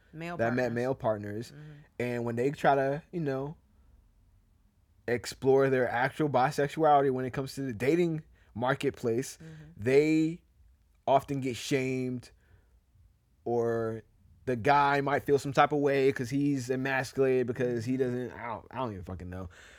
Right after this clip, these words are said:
Speaker 2: uh, 'cause I don't have those feelings, but I
Speaker 1: Check out our last episode, How to Date a Bisexual Woman.
Speaker 2: Yes, please do.
Speaker 1: Link in the description below.
Speaker 2: 'Cause we went into depth about that, uh, and we'll, we'll probably revisit that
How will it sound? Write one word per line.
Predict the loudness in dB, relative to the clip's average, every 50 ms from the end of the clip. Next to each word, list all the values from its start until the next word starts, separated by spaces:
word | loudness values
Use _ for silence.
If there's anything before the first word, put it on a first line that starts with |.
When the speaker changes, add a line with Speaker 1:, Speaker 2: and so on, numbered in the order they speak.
| -20 -16 _ -4
Speaker 2:
uh, | -2 0 0 0 -2 -4 -6 -6
'cause | -4 -2 2
I | 2 2
don't | 2 2
have | 0 -2 -2
those | -4 -4 -2
feelings, | -2 -2 -2 -2 -6 -8 -12
but | -10 -6 -4 -4 -4
I | -4 -6 -10 -14 -16 _ _ _ _ _
Speaker 1:
Check | -6 -2 0 0 0 2 2
out | 4 4 6
our | 4 4 4 2
last | 2 2 2 0 0 -4
episode, | -6 -6 -6 -8 -10 -8 -6 -6 -6
How | -4 -2 -2 -2 -2
to | -2
Date | -4 -6 -6 -6
a | -4
Bisexual | -4 -6 -6 -6 -8 -12 -12 -10 -12 -12 -10
Woman. | -10 -10 -12 -12 -12
Speaker 2:
Yes, | -12 -12 -10 -12 -14 -14 -16 -18 -20 _ _ _ _
please | -8 -6 -6 -6 -6
do. | -8 -12 -16 -18 _ _ _ _ _ _ _ _ _ _ _ -4
Speaker 1:
Link | -4 -4 -4 -6
in | -8 -8
the | -8 -8
description | -10 -8 -6 -6 -8 -6 -8 -8 -8
below. | -6 -6 -6 -6 -8 -10 -14 _ _ _
Speaker 2:
'Cause | -10 -6 -4
we | -2 0
went | 0 2 0 0 -2
into | -6 -10 -10 -10 -8
depth | -6 -6 -6 -6 -8 -10
about | -8 -8 -8 -8 -8 -6
that, | -6 -6 -8 -10 _ _ _
uh, | -4 -2 0 0 -2 -2 -2 -4
and | -2 0
we'll, | 2 0 0 0 -4
we'll | 0 2 2 2
probably | 6 6 6 6 6 4
revisit | 0 0 -2 -2 -4 -4 -4 -6
that | -6 -8 -8 -10 -12